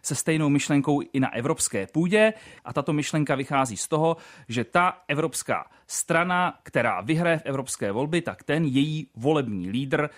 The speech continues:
by se automaticky stal kandidátem na předsedu nebo předsedkyni Evropské komise. Tento model byl sice hezký, ale v praxi se neuplatnil, protože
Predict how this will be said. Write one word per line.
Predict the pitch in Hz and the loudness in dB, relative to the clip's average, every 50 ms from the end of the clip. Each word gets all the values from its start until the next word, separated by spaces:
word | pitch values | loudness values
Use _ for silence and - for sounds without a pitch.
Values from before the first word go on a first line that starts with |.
| - _ - | -16 _ -4
by | 143 139 | -2 -2
se | - - - | -2 -4 -2
automaticky | - 151 175 196 - 185 180 175 165 170 151 - - - 147 | 0 0 0 2 0 0 0 0 0 -2 -4 -6 -6 -6 -6
stal | 135 - - - 110 110 120 120 - - - _ | -6 -4 -2 0 2 2 0 -2 -6 -12 -20 _
kandidátem | - 139 127 123 127 139 131 131 123 120 120 - 139 131 131 123 | -2 0 2 2 2 2 4 4 4 4 2 2 2 2 4 2
na | 104 82 | 2 0
předsedu | - - - 135 120 - 170 160 147 139 | -4 -6 -6 -6 -2 -2 -2 0 0 0
nebo | 123 110 131 | 0 0 0
předsedkyni | - - 123 - 139 120 - 135 131 127 - | -4 -4 -4 -4 -4 -4 -2 0 0 0 0
Evropské | 107 104 107 - - - - 113 110 107 - - - - - _ _ - | -2 -4 -4 -4 -4 -2 0 0 0 0 -2 -8 -18 -20 -20 _ _ 0
komise. | - 131 139 147 135 - - 104 82 - - - - - - _ _ _ | 2 4 4 4 4 2 0 -4 -6 -8 -12 -20 -20 -20 -20 _ _ _
Tento | 185 214 226 240 208 | 0 2 4 4 4
model | 180 180 170 185 190 190 190 190 | 4 4 6 6 6 6 6 4
byl | 175 180 165 | 4 2 2
sice | - 196 160 - - 135 107 - - _ | 0 -2 -2 0 0 0 0 0 -2 _
hezký, | - 139 - - - 196 190 190 190 185 - - | -2 0 0 0 0 0 0 0 -2 -2 -4 0
ale | 143 147 151 147 147 147 143 139 - - | 2 4 4 4 4 4 2 2 0 -4
v | - | -4
praxi | _ - - - - - - - 165 156 156 - 131 | _ -2 -2 -2 -2 -4 0 0 2 2 2 0 -2
se | - - - 123 98 90 | -2 0 0 0 0 0
neuplatnil, | 104 123 147 165 165 180 175 170 170 - 180 175 170 170 170 | 2 2 2 2 2 2 0 0 0 0 0 2 2 0 -2
protože | 165 - 143 135 135 - 156 147 143 123 135 147 139 139 135 135 135 135 131 127 | -2 -2 -2 -2 0 0 0 0 0 0 2 2 4 4 4 4 4 4 2 0